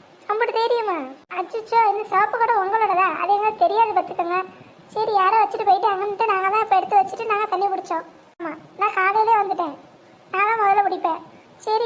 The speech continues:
யாருமே இல்லை, இன்னொரு குடத்தை எடுத்துட்டு வருவோன்ட்டு போனேன். அதுக்குள்ள ஆளாளுக்கு வந்து தண்ணியை பிடிச்சிட்டு கிடக்கீங்க. அதனால என்னக்கா, இப்ப நீங்க அந்த சோப்பு குடத்தை பிடிச்சுக்கோங்க. ஆ,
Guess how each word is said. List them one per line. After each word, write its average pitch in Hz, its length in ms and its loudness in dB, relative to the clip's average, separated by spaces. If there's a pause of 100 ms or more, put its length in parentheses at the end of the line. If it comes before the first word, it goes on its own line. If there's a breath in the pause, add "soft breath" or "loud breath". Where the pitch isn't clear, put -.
யாருமே 403 340 2
இல்லை, 415 180 2
இன்னொரு 415 240 2
குடத்தை 403 240 2
எடுத்துட்டு 403 280 2
வருவோன்ட்டு 392 360 2
போனேன். 359 280 -2 (420 loud breath)
அதுக்குள்ள 453 320 2 (100)
ஆளாளுக்கு 415 360 2
வந்து 480 200 -2
தண்ணியை 415 200 0
பிடிச்சிட்டு 381 380 2
கிடக்கீங்க. 339 340 -4 (600)
அதனால 427 360 4
என்னக்கா, 381 280 0 (240)
இப்ப - 180 -2
நீங்க 440 180 0
அந்த 440 160 0
சோப்பு 440 220 2
குடத்தை 427 260 -2
பிடிச்சுக்கோங்க. 349 440 -2 (960)
ஆ, 415 60 2